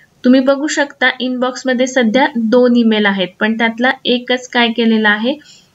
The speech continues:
Star mark केलेला आहे. So star mark केलेला ईमेल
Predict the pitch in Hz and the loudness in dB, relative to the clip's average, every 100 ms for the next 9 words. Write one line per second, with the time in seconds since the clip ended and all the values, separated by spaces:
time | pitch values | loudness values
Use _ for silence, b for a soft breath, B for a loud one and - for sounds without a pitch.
0 | _ - - 240 240 254 277 285 262 240 | _ -8 -2 0 0 -4 -8 -8 -10 -8
1 | 226 220 208 208 220 - B B - 247 | -4 -2 -2 -2 -8 -10 B B 0 0
2 | 247 - 254 262 269 320 - - 254 247 | 0 0 0 0 -4 -6 -8 -10 -6 -4
3 | 233 208 214 _ _ _ _ - 254 247 | -2 -2 -4 _ _ _ _ 2 4 6
4 | 220 220 | 4 0